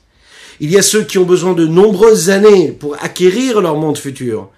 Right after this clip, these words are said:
et il y a ceux qui sont en mesure de l'acquérir en un seul instant. En un seul instant. Cette histoire-là, elle nous fait rentrer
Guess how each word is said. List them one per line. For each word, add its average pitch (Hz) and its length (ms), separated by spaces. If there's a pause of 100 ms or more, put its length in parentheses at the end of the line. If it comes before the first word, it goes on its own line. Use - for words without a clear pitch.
(300)
et 113 80
il 127 60
y 135 40
a 135 40
ceux 139 200
qui 135 140
sont 127 180
en 123 40
mesure 117 320
de 107 80
l'acquérir 101 960
en 87 200
un 85 100
seul 80 340 (100)
instant. - 400 (1400)
En 147 100
un 92 60
seul 78 260
instant. - 280 (2000)
Cette - 200
histoire-là, 156 560
elle 135 80
nous 135 60
fait 143 160
rentrer 160 560